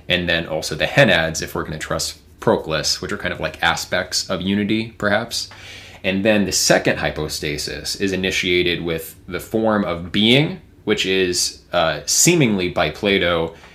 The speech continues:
equivocated with the form of the beautiful. Um, this is probably due to a kind of inherent double meaning in the Greek term eidos, which doesn't just mean, um, a particular form, but also, like, formliness or shapeliness, you know, so it had the,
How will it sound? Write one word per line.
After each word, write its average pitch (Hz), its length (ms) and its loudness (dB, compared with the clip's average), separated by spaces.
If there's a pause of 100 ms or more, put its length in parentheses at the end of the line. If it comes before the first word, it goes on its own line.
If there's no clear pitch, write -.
(160)
equivocated 101 600 2
with 85 180 -6
the 95 80 -4
form 110 400 2
of 85 180 -2
the 90 60 -2
beautiful. 90 600 -6 (520)
Um, 82 260 -2
this 104 200 2
is 98 100 -4
probably 127 400 4
due 101 240 4
to - 100 -6
a 92 40 -6
kind 92 140 -2
of 80 80 -6
inherent 95 720 -2
double 98 280 2
meaning 92 480 -2
in 90 160 -6
the 87 60 -2
Greek 92 360 -2
term 90 400 -2
eidos, 98 720 4 (420)
which - 400 -2
doesn't 98 320 2
just 101 300 4
mean, 87 560 -2
um, 76 420 -2 (680)
a 85 260 2
particular 85 500 -2
form, 151 400 6
but 107 140 4
also, 113 300 4
like, 92 200 2
formliness 95 1200 2
or 85 100 -2
shapeliness, 85 880 0
you 90 120 -4
know, 78 100 0
so 80 140 -2
it 80 100 -4
had 85 300 2
the, 82 200 -6